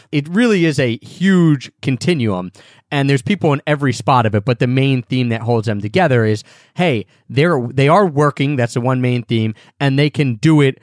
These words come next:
from anywhere that they choose. So it's, it's wherever they are is where they're choosing.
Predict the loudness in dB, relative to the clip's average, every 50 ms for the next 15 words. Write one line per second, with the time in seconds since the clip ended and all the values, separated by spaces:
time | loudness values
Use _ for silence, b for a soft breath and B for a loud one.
0 | b b b -4 -2 -2 -2 -2 -2 0 2 2 2 4 2 2 2 0 -2 -4
1 | -2 -4 -6 -6 -6 0 2 4 4 4 2 0 0 0 2 2 2 0 -2 -4
2 | -18 _ _ -8 -8 -8 -2 0 2 2 2 2 2 2 4 4 4 2 0 0
3 | -2 -2 -2 -2 -4 -6 -2 -2 -2 -2 -2 -4 -10